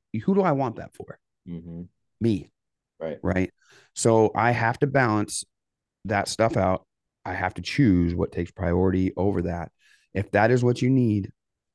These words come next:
Speaker 1: I can connect you with people who can be that friend for you because I've made acquaintances,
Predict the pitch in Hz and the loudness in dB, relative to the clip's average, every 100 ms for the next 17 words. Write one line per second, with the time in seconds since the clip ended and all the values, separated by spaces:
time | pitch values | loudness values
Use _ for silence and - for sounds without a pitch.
0 | _ - 113 - 147 - 104 110 - 131 | _ -2 0 0 -2 -2 0 0 -2 -2
1 | 127 127 139 127 123 113 110 107 95 98 | -2 -4 -6 -4 -4 -4 -4 -2 -2 -2
2 | 110 110 101 101 - 101 101 98 - 98 | -2 0 0 -2 -4 -2 -2 -2 -2 0
3 | 95 85 85 98 _ _ _ _ - 78 | 0 -2 -6 -8 _ _ _ _ -16 -6
4 | - 95 90 92 92 92 - _ - - | -4 0 0 2 2 2 -2 _ -4 -2
5 | 92 87 82 - 82 82 | -2 -2 -4 -2 -2 -2